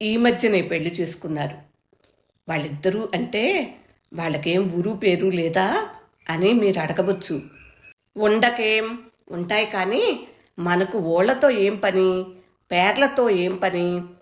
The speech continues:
ఈ భారతదేశంలో తెలుగు గడ్డ మీద వాళ్ళిద్దరూ ఒక ఆడది, ఒక మగాడు. ఆ మాత్రం చాలదా? సరే,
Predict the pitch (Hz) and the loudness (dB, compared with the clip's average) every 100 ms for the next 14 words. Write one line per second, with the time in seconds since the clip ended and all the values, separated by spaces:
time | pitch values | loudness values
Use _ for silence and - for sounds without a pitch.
0 | _ _ 165 170 165 156 151 - - 175 | _ _ -6 -4 -2 -2 -2 -4 -2 -4
1 | 170 151 151 151 156 156 - _ _ _ | -2 -6 -6 -6 -8 -12 -20 _ _ _
2 | 185 180 226 302 196 156 143 190 185 143 | 2 2 2 2 2 2 2 2 2 2
3 | 190 370 302 - _ _ 170 160 160 151 | 0 -2 -4 -12 _ _ -6 -4 -4 -2
4 | 185 196 180 156 151 - - 151 156 170 | 0 4 2 2 -2 -4 -6 -6 -4 -4
5 | 160 254 370 - - _ - 277 269 220 | -2 -2 -2 -4 -18 _ -4 0 2 0
6 | 165 156 135 196 - _ _ _ - 151 | -2 -2 -4 -6 -12 _ _ _ -12 -8
7 | 143 139 143 233 233 220 180 180 190 185 | -6 -6 -6 -6 -4 -4 -4 0 2 2
8 | 175 139 - - _ _ _ _ - - | 2 0 -6 -16 _ _ _ _ -6 -2
9 | 143 156 175 - - | 0 2 2 0 -8